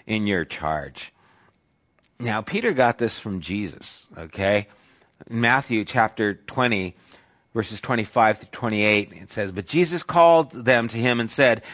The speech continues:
'You know that the rulers of the Gentiles lord it over them, and their great ones exercise authority over them.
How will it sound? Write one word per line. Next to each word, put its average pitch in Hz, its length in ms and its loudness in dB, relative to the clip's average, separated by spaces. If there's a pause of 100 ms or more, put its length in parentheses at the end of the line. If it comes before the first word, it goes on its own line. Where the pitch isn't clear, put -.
(120)
'You 208 200 -2
know 180 260 4
that 143 180 2
the 131 120 -2
rulers 165 360 4
of 147 140 -2
the 135 80 0
Gentiles 131 720 0
lord 185 260 0
it 180 100 -2
over 139 320 0
them, 73 320 -8 (280)
and 151 120 0
their 156 140 4
great 160 260 2
ones 147 300 2
exercise 156 580 -2
authority 120 480 -2
over 95 240 -4
them. 76 380 -6